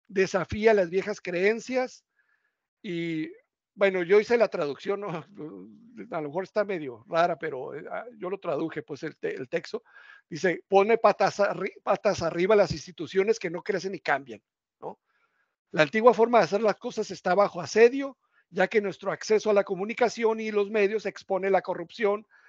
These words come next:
la discriminación y los abusos sistémicos como nunca antes", ¿no? Entonces, esto es de lo, de lo principal, o sea, que la tecnología cambia a la ética, ¿sí? Y, y, y alude a esto precisamente, al acceso a la comunicación, los me-, que, que,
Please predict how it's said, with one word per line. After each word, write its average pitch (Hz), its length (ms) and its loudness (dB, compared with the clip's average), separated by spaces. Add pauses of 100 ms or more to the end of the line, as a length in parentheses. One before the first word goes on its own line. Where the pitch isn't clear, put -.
(140)
la 180 120 0
discriminación 202 720 0
y 202 60 -4
los 165 160 -6
abusos 160 320 -8
sistémicos 180 600 -10
como 147 240 -12
nunca 147 360 -2
antes", - 560 -14
¿no? - 180 -18 (480)
Entonces, 165 440 -2
esto 196 400 6
es 175 120 -6
de 214 160 -2
lo, 156 160 2
de 143 140 0
lo 139 80 -4
principal, 156 640 -2
o 151 40 -2
sea, 143 200 -2 (260)
que 170 100 -2
la 151 120 6
tecnología 156 760 -2
cambia 170 520 -4
a 143 200 -8
la 127 240 -8
ética, - 500 -14 (340)
¿sí? - 200 -14 (760)
Y, 226 400 2
y, 208 520 0
y 214 220 2
alude 220 520 8
a 175 220 8
esto 180 240 -2
precisamente, 180 600 -2
al 180 120 4
acceso 180 340 -4
a - 20 -2
la 175 80 -2
comunicación, 156 560 -10
los 175 140 -6
me-, 170 220 -14
que, 165 260 -8
que, 151 400 -8